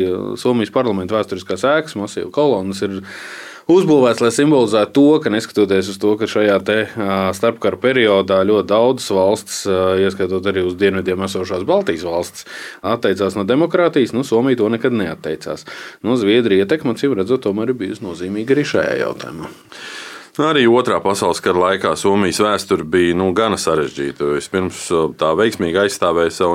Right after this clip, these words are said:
Speaker 2: neatkarību jau, uh, Ziemas kara ietvaros. Proti, atšķirībā no mums, uh, Somija nepieņēma P S R S ultimātu par kara bāzu izvietošanu, un visai loģiski tam sekoja arī militārs uzbrukums. Un, uh, rezultātā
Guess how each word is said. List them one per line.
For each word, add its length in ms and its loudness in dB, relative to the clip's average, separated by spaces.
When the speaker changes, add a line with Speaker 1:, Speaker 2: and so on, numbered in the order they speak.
Speaker 2:
neatkarību 480 -2
jau, 380 2
uh, 240 0
Ziemas 320 0
kara 240 2
ietvaros. 460 2
Proti, 540 4
atšķirībā 500 2
no 140 0
mums, 480 2
uh, 400 4
Somija 480 2
nepieņēma 560 2
P 160 2
S 160 -2
R 80 2
S 160 -2
ultimātu 580 2
par 220 0
kara 160 2
bāzu 400 2
izvietošanu, 800 2
un 480 2
visai 320 0
loģiski 480 2
tam 100 -4
sekoja 460 2
arī 80 2
militārs 480 2
uzbrukums. 720 -2
Un, 240 -8
uh, 320 -2
rezultātā 720 0